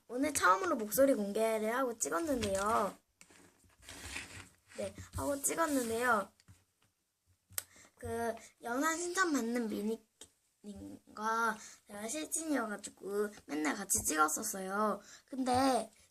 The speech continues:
이제 영상 신청 받는 미니께서 오늘 조만한 마을을 간, 조만한 마을 카페를 간다 하셔가지고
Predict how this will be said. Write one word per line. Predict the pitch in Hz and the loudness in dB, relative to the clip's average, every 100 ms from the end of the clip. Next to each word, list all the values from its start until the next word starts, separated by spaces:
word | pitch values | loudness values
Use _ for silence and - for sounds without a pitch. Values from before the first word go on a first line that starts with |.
| - | -2
이제 | 247 233 | 2 2
영상 | 196 269 | 2 -4
신청 | - 302 277 | -4 -4 -4
받는 | 226 202 208 | -6 -6 -4
미니께서 | 190 185 - 185 - - - | -4 -8 -10 -6 -2 -2 -4
오늘 | 208 208 208 - - | -10 -8 -8 -12 -16
조만한 | 285 311 330 339 285 | -10 -2 0 0 0
마을을 | 214 202 208 202 208 226 202 - _ | -2 -2 -2 0 0 0 -2 -8 _
간, | - 202 202 208 208 220 - _ _ _ | -18 -14 -10 -10 -10 -14 -20 _ _ _
조만한 | - 302 349 349 262 | -12 -4 -2 -2 -2
마을 | 214 214 | 0 0
카페를 | 240 - 381 262 | 0 0 0 0
간다 | 196 196 220 | -2 2 4
하셔가지고 | 247 285 240 - - 190 233 254 | 6 4 2 0 -4 0 6 6